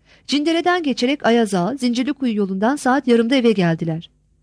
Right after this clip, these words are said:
Ertesi sabah Supi buradan ayrılmaya bir türlü cesaret edemiyordu. Sırrı Cemaller, Sırrı Cemaller hep nisyanı mensiya hükmüne girmişti. Çünkü sarhoşluğun serpintisi hala hüküm sürmekteydi.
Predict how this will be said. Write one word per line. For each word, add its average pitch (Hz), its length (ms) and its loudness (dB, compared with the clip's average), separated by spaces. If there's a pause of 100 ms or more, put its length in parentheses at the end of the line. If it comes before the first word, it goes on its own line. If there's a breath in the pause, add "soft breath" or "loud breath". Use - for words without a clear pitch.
(480)
Ertesi 349 380 2
sabah 349 300 2
Supi 294 320 -2
buradan 302 320 0
ayrılmaya 247 540 4
bir 359 100 2
türlü 294 260 -2
cesaret 254 460 0
edemiyordu. 196 560 0 (600 soft breath)
Sırrı 254 300 2
Cemaller, 185 500 2
Sırrı 277 340 0
Cemaller 277 460 0
hep 359 160 -4
nisyanı 269 500 0
mensiya 233 420 0
hükmüne 196 300 -2
girmişti. 170 540 -6 (460 soft breath)
Çünkü 370 260 2
sarhoşluğun 320 560 2
serpintisi 262 580 -2
hala 320 320 0
hüküm 269 220 -2
sürmekteydi. 180 680 -2